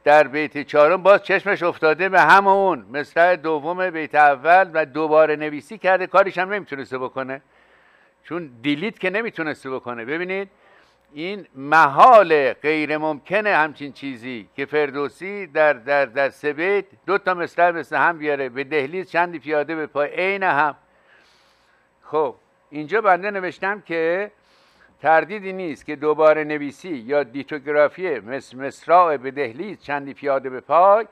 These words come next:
در دو بیت پونصد و هشتاد و چهار و پونصد و هشتاد و پنج از خطا، از خطای دید کاتب دستنویس لندن ناشی شده و مصححان شوروی بدون توجه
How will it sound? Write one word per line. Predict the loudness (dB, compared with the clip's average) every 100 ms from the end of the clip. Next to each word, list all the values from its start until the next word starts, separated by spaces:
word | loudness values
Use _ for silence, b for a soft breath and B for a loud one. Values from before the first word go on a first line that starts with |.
| b b b b b
در | 4 6
دو | 2 -4
بیت | -2 0 0 -4
پونصد | -10 -10 -2 2 4
و | 4
هشتاد | 2 -2 -2 -2
و |
چهار | -2 0 4 6 6 2
و | -8
پونصد | -8 -8 -4 0
و |
هشتاد | 0 0 -6 -8
و |
پنج | -6 -2 -2 -2
از | -6 -4
خطا، | -4 -2 -2 -2
از | -4
خطای | -4 -4 -2 -4 -4
دید | -12 -14 -10
کاتب | -10 _ 0 0 0 -6 -4 -4
دستنویس | 0 2 2 -2 -14 -10 -4
لندن | -2 -2 2 2 2 -6 b b b b
ناشی | -2 2 2 0 -6 -10
شده | -6 -4 -2
و | -2 -2
مصححان | -2 0 2 2 0 -2
شوروی | -6 -4 -2 -2
بدون | -4 -6 -6
توجه | -4 0 0 0 -2 -4